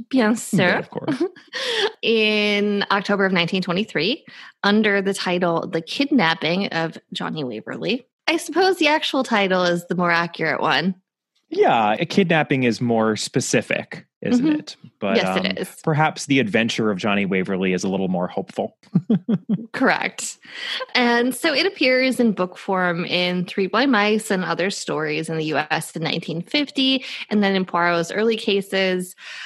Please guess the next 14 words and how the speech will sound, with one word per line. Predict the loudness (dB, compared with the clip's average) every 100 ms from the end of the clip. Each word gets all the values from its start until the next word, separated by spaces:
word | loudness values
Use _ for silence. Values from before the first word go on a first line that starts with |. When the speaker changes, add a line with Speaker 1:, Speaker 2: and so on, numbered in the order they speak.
| -14 _
Speaker 1:
in | 0
both | 2 0 0
the |
U | -2 -2
K | -2 0 0
and | 0 -2
the | -4
U | -4 -2
S | 0 -2 -8 -18 _
in | -8 -6 -4 -2 -2 -2
September | -6 -4 -2 2 2
of | 2 2
nineteen | 2 2 2
seventy-four. | 2 2 2 2 2 0